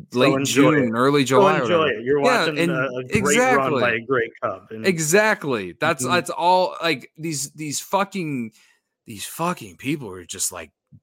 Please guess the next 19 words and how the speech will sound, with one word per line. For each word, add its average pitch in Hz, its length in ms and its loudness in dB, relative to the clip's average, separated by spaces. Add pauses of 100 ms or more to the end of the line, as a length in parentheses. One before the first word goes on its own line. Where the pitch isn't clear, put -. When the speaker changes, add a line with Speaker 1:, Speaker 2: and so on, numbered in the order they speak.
Speaker 2:
dead 127 260 -2
inside, 87 640 -4
just - 260 -4 (380)
hate 135 360 -2
everything. 90 760 -8
Like, 98 380 -2
I'm 175 320 2
pretty 151 240 2
dead 120 280 0
inside, 92 400 -8
man, 90 160 -12
but, 95 120 -10
like, 95 200 -8
I'm 110 200 -4
not 87 220 -10
like 82 200 -18
that, - 260 -14
man. 156 220 -20 (340)
So 85 460 -12